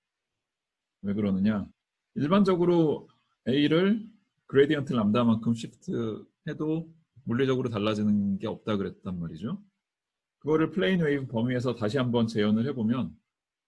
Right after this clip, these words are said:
입실론을 람다라는 개수 곱하기 K라는 벡터만큼 시프트 시킨 거는 물리적으로 달라지는 게 없다라는 얘기로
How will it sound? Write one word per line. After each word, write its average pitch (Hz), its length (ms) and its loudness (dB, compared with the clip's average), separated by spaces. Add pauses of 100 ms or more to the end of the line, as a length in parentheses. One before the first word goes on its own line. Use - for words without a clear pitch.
(260)
입실론을 156 720 -2 (220)
람다라는 135 580 0
개수 127 300 -4
곱하기 135 600 -6
K라는 160 460 -4
벡터만큼 113 480 -4
시프트 - 340 -12
시킨 131 300 -10
거는 131 380 -2
물리적으로 117 460 -2
달라지는 104 500 0
게 101 80 -2
없다라는 101 500 -2
얘기로 92 420 -6